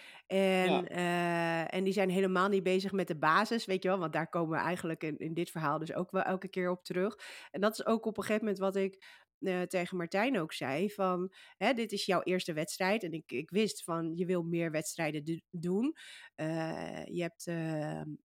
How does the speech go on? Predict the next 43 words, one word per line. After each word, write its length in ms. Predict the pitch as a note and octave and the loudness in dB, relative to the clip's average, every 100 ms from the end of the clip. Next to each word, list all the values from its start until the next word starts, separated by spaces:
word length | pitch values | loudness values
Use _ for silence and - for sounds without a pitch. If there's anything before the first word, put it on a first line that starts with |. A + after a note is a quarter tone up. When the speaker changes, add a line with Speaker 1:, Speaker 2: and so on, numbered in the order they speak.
| _ | _
Speaker 1:
eh, 340 | - D#3+ E2 - | -8 -8 -8 -4
ja, 180 | D#3+ C#3 | -2 -2
hij 200 | - E3 | -2 0
werkt 200 | D#3+ D#3+ | 0 0
met 140 | D#3+ | -4
jou 220 | E3+ F3 F#3+ | 2 2 2
samen, 360 | F3 D#3+ D#3+ | 0 0 -2
zeg 260 | D#3+ D#3+ D#3 | -2 -4 -4
maar, 300 | E3 D3 D3 | -4 -4 -4
maar 160 | D3+ C3+ | -6 -4
ook 120 | D3+ E3 | -6 -4
met, 240 | D#3+ - | -8 -6
eh, 100 | D3 | -8
met 180 | - D#3 | -6 -6
Jacco 240 | D#3+ F3+ G#3 | -6 -4 -4
samen." 500 | G#3 G3 G3+ A#3 D4 - - - - - | 0 0 2 0 -2 -10 -18 -20 -20 -4
En 280 | - A3 A3 _ | 0 0 -2 _
ik 140 | G3+ | -4
zei 340 | - A#3 B3+ F#3 | 4 6 6 4
ook 180 | G3+ | 2
van, 340 | - F#3+ F#3 F3+ _ | -2 -2 0 -4 _
"Geef 640 | - - A3 A#3+ - - | -4 2 4 4 -2 -16
dat 420 | - F#3+ G3+ - - _ _ | 0 2 2 -2 -16 _ _
de 160 | F3+ | -6
tijd. 480 | - D#3+ - - - _ _ _ _ _ _ _ - | 0 0 0 -10 -20 _ _ _ _ _ _ _ -6
Geef 460 | - G3+ A3+ - - | 4 4 4 0 2
de 100 | - | 4
Speaker 2:
Ja. 100 | G#3+ | 8
Speaker 1:
tijd, 480 | G3+ G3 G#3+ - - - - _ | 6 6 2 -2 -18 -20 -20 _
zodat 520 | - F#3 F3+ F3+ F3 | -2 2 4 2 0
jij 340 | - E3+ G3+ G#3+ | -2 4 6 6
jouw 120 | A#3 | 6
lichaam 340 | A3 F#3+ F3 F3+ | 4 2 -2 -2
kan 180 | E3 | 0
leren 300 | E3 D#3+ D3+ | 0 0 -2
kennen. 400 | - D#3+ D#3 D#3+ F#3+ | -6 -6 -6 -8 -10
Zodat 300 | - F3+ E3 | -4 -2 -2
hij 320 | C3+ G3 A#3+ | 4 6 6
jouw 240 | G3 A#3+ A#3+ | 6 4 4
lichaam 380 | F#3+ F#3 F3+ E3+ | 4 2 -2 -4
kan 180 | D#3+ | -2
leren 300 | D#3+ D#3 D3+ | -2 -2 -4
kennen." 340 | D3 D3+ D#3 | -6 -6 -6